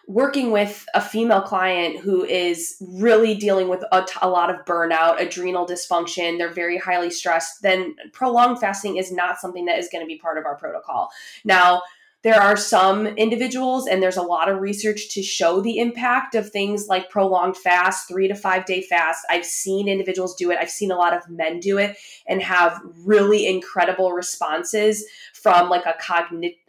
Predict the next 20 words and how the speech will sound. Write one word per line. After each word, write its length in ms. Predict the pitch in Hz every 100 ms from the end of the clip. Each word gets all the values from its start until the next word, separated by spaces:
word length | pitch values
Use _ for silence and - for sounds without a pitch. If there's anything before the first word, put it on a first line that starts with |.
| -
cognitive 560 | - 165 185 208 220 208
standpoint, 720 | - 220 220 220 220 226 214
or 200 | 185 185
if 120 | 185
they're 160 | 185 180
dealing 360 | 180 175 180
with, 180 | 175 175 -
like, 220 | 175 165 -
toxins, 920 | - 160 165 - - 220 220 226 220 - - - - -
um, 420 | 180 165 156 175
mold 320 | 185 185 202 208
exposure, 1080 | 214 - - 196 196 196 202 190 190 185 185
different, 760 | 190 - 185 175 170 165 -
um, 500 | 175 165 160 160 - - 120
long-term 420 | 185 185 190 190
chronic 340 | 190 190 180 -
infections 800 | 170 - 160 - 226 208 214
that 140 | 214 202
haven't 340 | 208 208 202
cleared, 480 | - 220 208 214